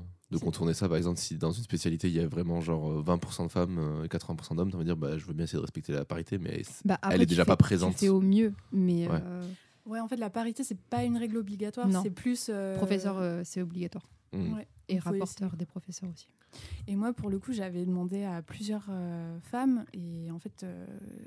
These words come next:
Speaker 3: soit elles étaient pas dispo, soit elles lisaient pas le français.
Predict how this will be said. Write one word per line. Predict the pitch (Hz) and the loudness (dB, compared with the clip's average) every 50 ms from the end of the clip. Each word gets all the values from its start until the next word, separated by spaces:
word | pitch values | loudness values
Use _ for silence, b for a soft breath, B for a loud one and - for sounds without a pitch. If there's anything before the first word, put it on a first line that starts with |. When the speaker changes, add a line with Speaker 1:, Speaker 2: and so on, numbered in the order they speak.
| - - - - 196 | -16 -16 -16 -16 -16
Speaker 3:
soit | - - - 226 214 | -16 -10 -6 -4 -4
elles | 202 180 | -4 -4
étaient | 175 196 185 | -6 -8 -6
pas | - 185 180 | -6 -6 -8
dispo, | 170 - - - 254 262 262 262 254 | -8 -12 -8 -4 -2 0 0 0 -2
soit | - - - 220 220 214 | -2 -4 -6 -4 -2 -2
elles | 202 | -2
lisaient | 190 185 175 175 | -2 -2 -4 -6
pas | 170 - 175 175 175 175 175 | -8 -8 -8 -8 -8 -10 -10
le | 170 175 | -10 -12
français. | 170 - - 175 - - 202 208 233 | -14 -14 -16 -16 -14 -12 -12 -14 -14